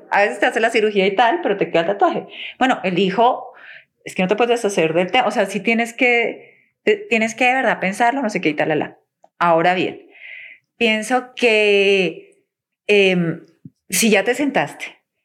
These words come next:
tomaste la decisión de que sí quieres tener el hijo que te gusta, hazlo. Ahora bien, si piensas, "Realmente es que yo no quiero,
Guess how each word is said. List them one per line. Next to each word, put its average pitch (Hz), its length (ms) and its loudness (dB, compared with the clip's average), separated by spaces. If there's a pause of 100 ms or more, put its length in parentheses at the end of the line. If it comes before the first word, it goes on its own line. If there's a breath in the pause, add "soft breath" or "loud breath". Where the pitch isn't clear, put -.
(220)
tomaste 190 380 0
la 233 80 2
decisión 220 200 0
de 180 140 0
que 160 120 0
sí 202 260 -4
quieres 269 280 0
tener 202 240 -2
el 190 100 0
hijo 233 300 0
que 247 80 0
te 180 100 0
gusta, 240 520 0 (160)
hazlo. - 340 -8 (1400 loud breath)
Ahora 151 220 2
bien, 165 320 -2
si 175 140 -4
piensas, 175 540 0
"Realmente 165 420 -2
es 165 100 -6
que 156 140 0
yo 151 140 -2
no 175 140 -2
quiero, - 260 -6